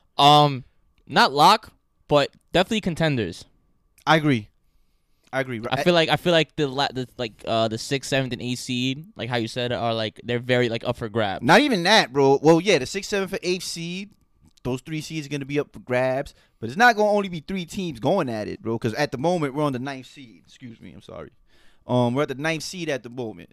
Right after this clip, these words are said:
Speaker 2: so you know we're gonna be, from the way the Knicks are looking now,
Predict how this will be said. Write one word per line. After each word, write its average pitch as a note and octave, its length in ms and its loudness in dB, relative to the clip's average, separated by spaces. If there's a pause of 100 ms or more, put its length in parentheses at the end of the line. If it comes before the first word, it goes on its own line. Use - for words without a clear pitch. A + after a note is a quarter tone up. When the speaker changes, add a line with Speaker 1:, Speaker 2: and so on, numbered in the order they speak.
(120)
Speaker 2:
so G#2+ 500 -8 (540)
you C#3 100 -6
know G3+ 140 6
we're E3+ 100 2
gonna D#3+ 140 2
be, B2+ 280 -8
from D3 200 -8
the D3+ 80 -2
way G3+ 160 2
the F#3 80 -6
Knicks F#3+ 320 -6
are - 20 -16
looking F3+ 340 -10
now, E3+ 400 -4